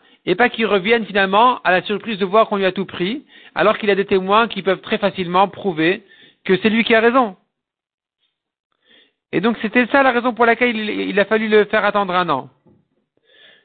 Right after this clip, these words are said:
Ce que dit la Gemara, Lo hava efshar lafuk emine, on n'aurait pas plus pu récupérer de chez lui. Aval acha, mais en général,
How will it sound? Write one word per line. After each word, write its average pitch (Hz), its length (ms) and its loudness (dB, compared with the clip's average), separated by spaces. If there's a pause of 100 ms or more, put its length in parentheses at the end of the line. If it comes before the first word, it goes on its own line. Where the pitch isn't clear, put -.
(160)
Ce - 60 -20
que 214 60 -4
dit 214 120 -2
la 233 100 4
Gemara, 226 520 0 (380)
Lo 180 180 0
hava 269 200 4
efshar 254 200 0
lafuk 226 320 -2
emine, 220 220 -4
on 202 60 -4
n'aurait 202 200 -2
pas 226 100 -2 (300)
plus 233 280 -2
pu 233 200 -4
récupérer 214 420 0
de 196 80 2
chez 185 160 0
lui. 127 240 -6 (320)
Aval 131 260 0
acha, 233 360 0
mais 160 200 -12
en 147 140 -8
général, 220 600 -4